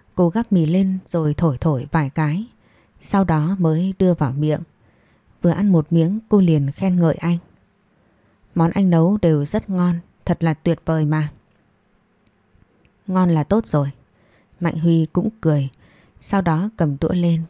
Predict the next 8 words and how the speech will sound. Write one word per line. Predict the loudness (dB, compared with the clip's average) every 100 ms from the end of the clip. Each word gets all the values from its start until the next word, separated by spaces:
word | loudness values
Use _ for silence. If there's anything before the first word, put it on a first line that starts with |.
| -6
và |
ăn | -2 -2 -2
cùng | -6 -6 -2
cô. | -2 -2 -6 _ _ _ _ _ _ _ _ _
Cả | -4 -2
hai | 0 0 0
ăn | 0 -4 0
uống | 0 0